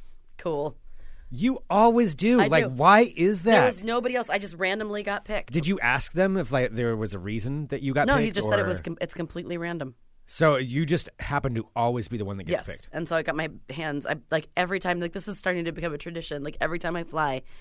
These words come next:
Speaker 1: they
Speaker 2: Yeah.
Speaker 1: pull me out of line and then they swab my hands for bomb residue.
Speaker 2: What are the odds of that happening
Speaker 1: I don't know.
Speaker 2: so often?
Speaker 1: It happens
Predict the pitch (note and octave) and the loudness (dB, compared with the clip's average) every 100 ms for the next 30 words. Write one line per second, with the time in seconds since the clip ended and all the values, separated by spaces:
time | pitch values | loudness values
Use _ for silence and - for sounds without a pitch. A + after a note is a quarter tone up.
0 | - A#2 A#2 G3+ G3+ F#3+ F3 E3 E3 D#3+ | -6 -2 2 2 2 2 0 -4 -4 -6
1 | D3+ - E3 E3+ D#3 D#3 D3 C#3 D3 A#2+ | -6 -2 -2 0 -2 -4 -6 -6 -8 -6
2 | - C#3 B2+ B2 A#2 A#3+ D4 A3+ D3+ - | -4 -4 -4 -6 0 4 4 2 0 -2
3 | - C#3+ F#3+ G#2+ D#2+ - - - _ B2 | 0 6 6 6 -2 -14 -18 -20 _ -8
4 | A2 D3 A#2 - B2+ - E2+ - C#4+ G4+ | -2 0 0 -2 -2 -2 0 6 6 6
5 | D#4+ F4+ D#4+ C#3 A2+ G2+ - F2+ A#3 B3+ | 4 4 4 4 2 0 -4 -6 -2 2
6 | C#4+ D#4+ B3 | 2 0 -2